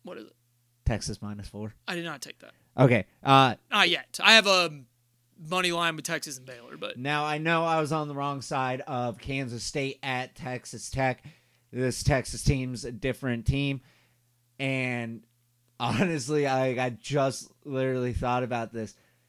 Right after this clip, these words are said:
Speaker 2: Like, normally for Texas Tech, Texas, you'd think Texas Tech's crowd would be a little bit extra rowdy. Chris Beard's no longer there, so they
Speaker 1: Oh,
Speaker 2: don't
Speaker 1: yeah.
Speaker 2: have that extra fuel. Nevertheless.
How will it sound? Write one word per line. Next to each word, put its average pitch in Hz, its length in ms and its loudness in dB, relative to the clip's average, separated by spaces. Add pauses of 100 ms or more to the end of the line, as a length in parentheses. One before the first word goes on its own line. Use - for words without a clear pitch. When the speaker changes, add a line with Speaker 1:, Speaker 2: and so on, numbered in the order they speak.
(680)
Speaker 2:
Like, 120 220 -6
normally 156 640 -4
for 147 320 -6
Texas 147 520 -8
Tech, 147 300 -4
Texas, 131 760 -6 (540)
you'd 147 220 -6
think 180 340 -2
Texas 185 460 -4
Tech's 175 420 -4
crowd 151 480 -4
would 139 160 -8
be 143 300 -6
a 139 120 -4
little 156 520 0
bit 165 240 -2
extra 156 420 -6
rowdy. 151 480 -2 (380)
Chris 370 140 -6
Beard's 330 360 -2
no 240 220 4
longer 208 380 2
there, 185 300 6
so 180 220 0
they 165 140 2
Speaker 1:
Oh, 139 40 -10
Speaker 2:
don't 196 240 0
Speaker 1:
yeah. 254 120 -4
Speaker 2:
have 240 120 -2
that 202 280 2
extra 190 460 -4
fuel. 165 600 -2 (840)
Nevertheless. 185 840 6